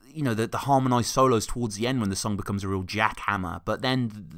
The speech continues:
you know, the softer, daintier moments, um, the quite thin tone as well when he's leaning into the song. Everything's so singable as well. Um, and One has, you know, the Metallica sort of Jekyll and Hyde thing that they always do so, so well of going soft into the hard.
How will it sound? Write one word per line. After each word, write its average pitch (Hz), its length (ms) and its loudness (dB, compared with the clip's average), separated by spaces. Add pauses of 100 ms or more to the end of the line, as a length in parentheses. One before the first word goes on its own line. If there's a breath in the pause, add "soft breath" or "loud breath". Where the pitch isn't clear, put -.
you 127 80 -6
know, 110 60 -4
the 92 100 -8
softer, - 600 0
daintier 107 640 0
moments, 87 640 -6 (320 loud breath)
um, 101 400 -2 (200 loud breath)
the - 60 -8
quite 147 200 0
thin 156 420 4
tone 123 480 0
as 92 140 -8
well 104 260 -2
when 87 100 -4
he's 92 140 -6
leaning 101 320 -2
into 104 240 -2
the 95 80 -8
song. 87 320 -8
Everything's 131 380 -8
so 113 100 -6
singable 120 760 -2 (340 loud breath)
as 98 160 -8
well. 90 380 -2 (240 loud breath)
Um, 101 480 2 (260 loud breath)
and 120 220 0
One 143 300 10
has, 123 500 6
you 117 80 0
know, 101 180 2
the 95 100 0
Metallica 98 600 0
sort - 220 -8
of - 20 -8
Jekyll 101 300 -4
and 85 80 -6
Hyde 90 280 -4
thing 87 240 -6
that 87 120 -6
they 90 120 -6
always 90 240 -6
do 87 180 -6
so, 98 460 -4
so 90 240 -6
well 85 380 -6
of - 100 -14
going 90 240 -4
soft - 460 -10
into 95 280 -4
the 78 120 -8
hard. 80 320 -8